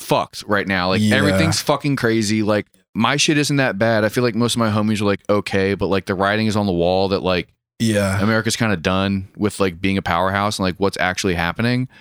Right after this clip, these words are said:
Speaker 1: And it's just been so much fun to look at, like, international financial news, like, compared to, like, uh, like, domestic, like, news that covers international finances,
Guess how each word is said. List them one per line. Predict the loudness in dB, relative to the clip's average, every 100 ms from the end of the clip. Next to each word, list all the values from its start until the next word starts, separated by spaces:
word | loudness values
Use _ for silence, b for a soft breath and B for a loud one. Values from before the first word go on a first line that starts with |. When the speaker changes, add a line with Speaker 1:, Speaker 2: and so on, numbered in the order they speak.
| B B _ _ _ _
Speaker 1:
And | -2
it's | 0 0
just | 0
been | 0
so | 2 2 2 2
much | 0 0 -2
fun | 0 0 0 -2
to | -2
look | 0 0 0 -2 _
at, | -2 -2 0
like, | 0 -2 -6 _ _ _ _ _ -2
international | 0 2 2 0 0 0
financial | 0 0 0 0 0 0
news, | 2 2 2 0 -4 -6 _ _ _ _
like, | 0 0 -2 -14 _ _ -6
compared | -2 0 2 2 0 -2
to, | -2 0 2 2 0 -4 _ _ -2
like, | -2 -2 -10 _ _ _ _ _ -6
uh, | -6 -8 -4
like, | -4 -4 -6
domestic, | -2 0 2 0 0 0 -2 -6 _ _ _ _
like, | 0 0 0
news | 0 2 2 2 2 0
that | 0 -2
covers | -2 -2 0 2 0
international | 0 -2 0 0 0 -2 0 0 0 -4 -6
finances, | -2 0 0 0 0 0 -2